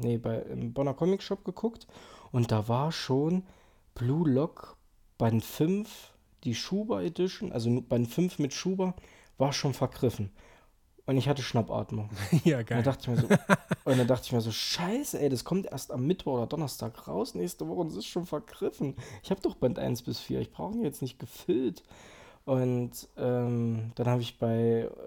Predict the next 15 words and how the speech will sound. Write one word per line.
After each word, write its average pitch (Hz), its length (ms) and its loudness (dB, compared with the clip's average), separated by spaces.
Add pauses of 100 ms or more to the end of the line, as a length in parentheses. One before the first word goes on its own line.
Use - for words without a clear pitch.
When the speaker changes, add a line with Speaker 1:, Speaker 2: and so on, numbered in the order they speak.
(220)
Speaker 1:
äh, - 40 -12
unserem 127 340 -2
anderen 156 340 -2
Shop - 280 -6
des 147 120 -4
Vertrauens, 151 520 -4
bei 120 80 0
der 117 100 0
Comic 165 340 -2
Combo 165 280 0
geguckt 151 400 -6
und 120 220 -2
da 131 180 2
gab's 131 500 -2
noch, 120 260 -2